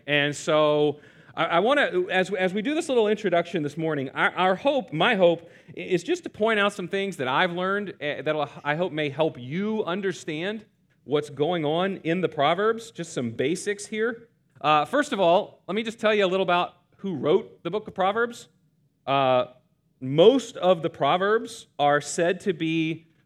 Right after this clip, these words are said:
Proverbs of Solomon, or Shlomo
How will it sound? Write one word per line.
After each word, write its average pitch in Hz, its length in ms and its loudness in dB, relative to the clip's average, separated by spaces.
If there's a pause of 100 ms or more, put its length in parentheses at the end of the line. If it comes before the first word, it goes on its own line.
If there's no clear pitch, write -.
(100)
Proverbs 180 800 0
of 147 260 0
Solomon, 151 500 -6 (580)
or 135 480 -2 (400)
Shlomo 131 600 -6